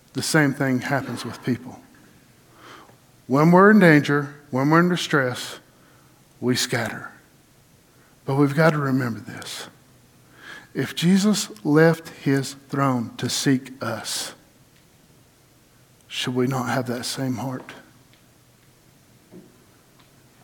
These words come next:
Matthew eighteen tells us, "For the Son of Man came to seek and save that which was lost."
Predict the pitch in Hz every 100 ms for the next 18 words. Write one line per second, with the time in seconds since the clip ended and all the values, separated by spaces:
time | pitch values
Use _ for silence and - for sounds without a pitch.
0 | _ _ _ _ _ _ - _ _ _
1 | _ _ _ _ - 156 156 156 147 147
2 | 170 151 143 156 147 131 - 135 131 -
3 | 151 135 139 147 135 107 - - - -
4 | - 170 165 143 113 - 127 - - 160
5 | 160 - 139 - - 143 135 110 101 -
6 | _ 131 123 113 - 131 131 - - 120
7 | 113 113 113 - - - -